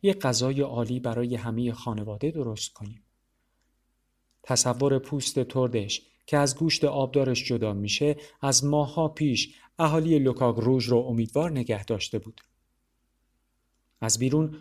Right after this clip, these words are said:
دوباره صدای برادرم رو شنیدم که داشت داد می‌زد و بعدش هم صدای خواهرم که خیلی زود با صدای زننده یه افسر آلمانی قطع شد.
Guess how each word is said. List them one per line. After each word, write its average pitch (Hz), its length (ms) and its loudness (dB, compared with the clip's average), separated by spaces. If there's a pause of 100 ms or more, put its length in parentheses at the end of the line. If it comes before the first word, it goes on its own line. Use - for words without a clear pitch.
(140)
دوباره 143 380 6
صدای 123 460 2
برادرم 110 600 0
رو 104 100 -2
شنیدم 104 540 -2
که 117 140 -6
داشت 135 420 0
داد 147 280 4
می‌زد 113 440 -4 (400)
و 110 180 0
بعدش 120 440 0
هم 104 180 -4 (160)
صدای 143 440 6
خواهرم 110 520 -2 (200)
که 160 120 2
خیلی 151 400 2
زود 123 320 -2
با 120 140 4
صدای 120 480 2
زننده 110 460 0
یه 107 360 0
افسر 107 360 0
آلمانی 107 500 -4
قطع 120 400 -4
شد. - 160 -8